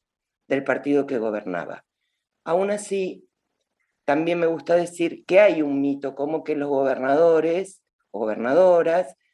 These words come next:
hablamos semanalmente con el presidente o la presidenta. Eso es completamente falso, por lo menos en el caso de la gobernadora de Tierra del Fuego, un partido de oposición, durante ocho años.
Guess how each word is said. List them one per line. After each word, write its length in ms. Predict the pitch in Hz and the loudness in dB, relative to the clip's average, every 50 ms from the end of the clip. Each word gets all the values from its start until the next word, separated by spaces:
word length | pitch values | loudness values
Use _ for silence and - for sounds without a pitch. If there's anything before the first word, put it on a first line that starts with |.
| _ _ _ _ _ _ - | _ _ _ _ _ _ -8
hablamos 540 | - 120 139 143 156 165 175 175 156 - - | -6 -2 -2 0 0 0 0 -2 -4 -6 -6
semanalmente 800 | - 127 127 127 131 139 156 180 190 190 180 160 127 131 113 | -8 -6 -4 -2 -2 0 0 2 2 2 2 2 0 -2 -4
con 180 | - 117 113 110 | -4 -4 -6 -4
el 200 | 117 117 117 - _ | -6 -8 -8 -10 _
presidente 640 | - 120 113 - - 123 127 135 147 147 165 175 | -8 -8 -6 -6 -4 -2 -2 0 0 0 2 2
o 60 | 151 | 2
la 180 | 131 127 123 - | 2 2 0 0
presidenta. 640 | 135 131 127 - - 123 123 123 110 104 - - - _ - | -2 -2 -4 -4 -4 -4 -2 -2 -2 -4 -8 -12 -14 _ -12
Eso 180 | - - 202 | -4 0 0
es 120 | 190 160 - - _ _ _ _ _ _ _ _ _ | 0 0 -2 -6 _ _ _ _ _ _ _ _ _
completamente 840 | - 156 160 160 - - 208 214 208 185 190 135 139 127 117 127 113 | 2 2 4 4 2 2 4 6 6 6 4 2 2 0 -2 -4 -4
falso, 840 | - 139 139 147 147 143 143 139 - - 160 170 185 190 185 - _ _ _ _ _ _ _ _ _ - | -2 2 2 4 4 2 0 -2 -6 -4 -2 0 0 -2 -4 -10 _ _ _ _ _ _ _ _ _ -4
por 140 | 151 143 143 | -4 -2 -2
lo 120 | 143 127 | -2 -2
menos 600 | 143 151 147 151 160 170 185 202 208 208 - - _ _ _ _ _ _ _ | -2 -4 -4 -4 -4 -2 -2 -4 -4 -6 -10 -18 _ _ _ _ _ _ _
en 160 | - 135 139 | -8 -6 -4
el 120 | 135 131 131 | -4 -4 0
caso 320 | - 139 143 143 - 196 | 0 2 2 2 2 2
de 120 | 208 180 147 | 2 2 2
la 100 | 131 120 | 2 0
gobernadora 680 | 123 120 120 113 110 113 120 123 139 151 165 180 190 185 | 0 0 -2 -2 -4 -4 -4 -2 0 2 4 4 2 2
de 200 | 185 - 113 - | 0 -4 -12 -14
Tierra 240 | - 104 - 107 | -14 -12 -8 -8
del 120 | 110 113 - | -8 -8 -2
Fuego, 320 | - 196 208 214 202 196 | 2 4 4 4 4 2
un 80 | 156 120 | -2 -2
partido 320 | 120 113 - - 127 123 | -6 -6 -6 -6 -6 -6
de 40 | 117 | -6
oposición, 680 | 113 - - 101 - - - - - - 170 180 190 202 | -6 -8 -14 -16 -16 -18 -20 -12 -2 2 4 4 4 2
durante 380 | 170 143 123 120 113 - - - | -2 -4 -4 -6 -6 -8 -10 -14
ocho 240 | - - - - _ | -14 -16 -20 -20 _
años. 400 | _ _ _ _ _ _ _ | _ _ _ _ _ _ _